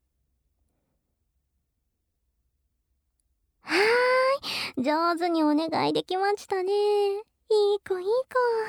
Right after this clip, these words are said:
僕ちゃんが恥ずかしいの我慢してお願いしてくれたんだもん。ママも頑張って、僕ちゃんのおちんちん気持ちよーくしてあげまちゅからね。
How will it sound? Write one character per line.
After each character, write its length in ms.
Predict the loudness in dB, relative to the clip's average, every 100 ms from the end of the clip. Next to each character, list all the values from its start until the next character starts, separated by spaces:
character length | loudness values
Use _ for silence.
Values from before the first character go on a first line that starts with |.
| -10 -18 _ _ _ -6 -6 -12 -16 -14 -4
僕 220 | -4 -4
ち 140 | -8 -6
ゃ 80 |
ん 80 | -6
が 240 | -6 -6 -6 -18 _ _ _
恥 240 | -4 -4 -2
ず 80 | -4
か 180 | -4
し 140 | -2 -2
い 140 | 0
の 80 | 2
我 40 | 0 -2 -2
慢 280 | 0 -2
し 140 | -6 -8
て 240 | -4 0
お 60 | 2
願 420 | 4 2 0 -2
い 40 | -4
し 40 |
て 140 | -6
く 80 | -2
れ 140 | -2 0
た 180 | 0
ん 60 | 0
だ 120 | -2
も 120 | -2
ん。 240 | -4 -6 -10 -14 -20 -20 -20 _ _ _ _ _ _
マ 120 | 2 2
マ 140 | 0
も 140 | -4 -4
頑 320 | -4 -6 -8
張 100 | -12
っ 80 | -12 _
て、 100 | -12 -12 -14 -20 _ _ _ _ _ -4
僕 220 | -4 -6
ち 140 | -6 -2
ゃ 100 | -2
ん 60 |
の 160 | -4 -8
お 60 |
ち 220 | -10 -10 -10
ん 80 |
ち 180 | -12 -20
ん 80 | -20 -20 -20 _ _ _
気 140 | -2
持 100 | -2 -2
ち 160 | -4 -2
よ 80 |
ー 40 | -2 -4 -4 -4 -4 -4 -4 -6 -4
く 200 | -4 -4
し 100 | -4
て 120 | -4
あ 100 | -2
げ 140 | -2
ま 160 | -4 -4
ち 80 | -6
ゅ 40 |
か 140 | -8 -4
ら 60 |
ね。 100 | -4